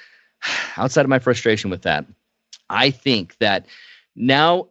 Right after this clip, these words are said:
of a year of <sighs> overuse of the internet, overuse of social media, overuse of seeing things that are just used to be white noise to you, but now they're, like, blaring static in your face noise. I think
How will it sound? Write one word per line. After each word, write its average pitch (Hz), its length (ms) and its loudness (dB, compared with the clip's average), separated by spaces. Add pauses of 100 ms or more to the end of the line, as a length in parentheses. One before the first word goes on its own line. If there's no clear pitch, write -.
(140)
of 127 140 -4
a 127 60 0
year 156 640 0
of 127 140 -2
<sighs> - 580 -12
overuse 143 840 0
of 107 120 -4
the 101 160 -6
internet, 90 420 -2
overuse 170 720 2
of 123 100 -2
social 117 340 0
media, 95 400 -4
overuse 139 840 2
of 110 300 -2 (560)
seeing 214 520 0
things 180 500 2
that 135 140 2
are 131 80 4
just 160 480 2
used 190 240 -2
to 170 80 -4
be 147 140 2
white 131 340 0
noise 139 320 2
to - 160 -8
you, 165 180 2
but 123 160 0
now 123 260 2
they're, 120 160 0
like, 104 300 -2
blaring 127 640 0
static 117 600 -2
in 113 140 0
your 98 120 -6
face 117 460 -4
noise. 170 540 2 (460)
I 131 160 4
think 117 440 -4